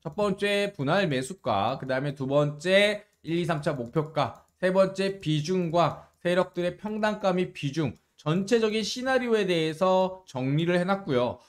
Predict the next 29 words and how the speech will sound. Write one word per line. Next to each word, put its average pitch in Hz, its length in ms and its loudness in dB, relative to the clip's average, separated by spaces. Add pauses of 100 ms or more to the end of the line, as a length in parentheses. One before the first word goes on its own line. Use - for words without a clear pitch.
(220)
그와 208 220 6
관련해서 180 760 2 (120)
그냥 196 400 0
이 196 180 -4
내용만 170 480 2
보시고 139 600 -2
시간이 180 320 -2
없다면 151 600 -2
이 143 80 -6
가격에 180 320 2
매수해서 139 720 -2 (160)
이 139 100 -6
가격에 160 340 0
팔고 214 540 -2 (120)
또 175 80 -4
이 143 100 0
가격에 156 320 0
매수해서 131 720 0
이 135 60 -10
가격에 135 340 -2
팔고 196 540 -2 (340)
각각의 208 680 0
구간만 180 880 0
대응해서 151 960 2 (160)
수익 240 340 -6
나는 208 340 0
법에 147 260 2
대해서 147 560 2
자세하게 160 760 0